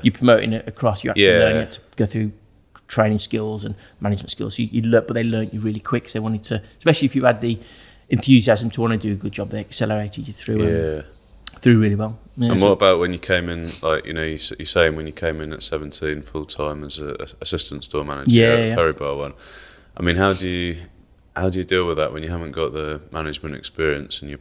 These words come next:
Speaker 2: possibly younger than some of the people that you're managing?
Speaker 1: Yeah, I, th-, I think it's, when I was at that age, I always used to say, "You, you've just gotta treat people with it, with just respect and just,
Speaker 2: Mm-hmm.
Speaker 1: just be there with them." So if
Speaker 2: Mm.
Speaker 1: you were asking them to do something, there wasn't nothing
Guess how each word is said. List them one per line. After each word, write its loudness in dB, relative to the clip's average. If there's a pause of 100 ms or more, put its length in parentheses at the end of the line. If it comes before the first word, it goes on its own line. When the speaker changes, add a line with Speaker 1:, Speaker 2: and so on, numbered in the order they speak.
(140)
Speaker 2:
possibly -4
younger -4
than -8 (600)
some 0
of -2
the -6
people -6
that -10
you're -8
managing? -4
Speaker 1:
Yeah, 4 (360)
I, 4
th-, -6
I 4
think 2
it's, 2 (240)
when 8
I 6
was 2
at -6
that 6
age, 0 (180)
I 6
always 4
used -6
to -2
say, -2
"You, -4 (120)
you've 0
just -10
gotta 0
treat -2
people -8
with -8
it, -6
with -14
just -10
respect -4 (320)
and 4
just, 0
Speaker 2:
Mm-hmm. -14
Speaker 1:
just -4
be 0
there 0
with -4
them." 0
So -2 (260)
if -4
Speaker 2:
Mm. 4
Speaker 1:
you 6
were 6
asking 2
them -2
to -16
do 2
something, -6
there -2
wasn't 2
nothing -2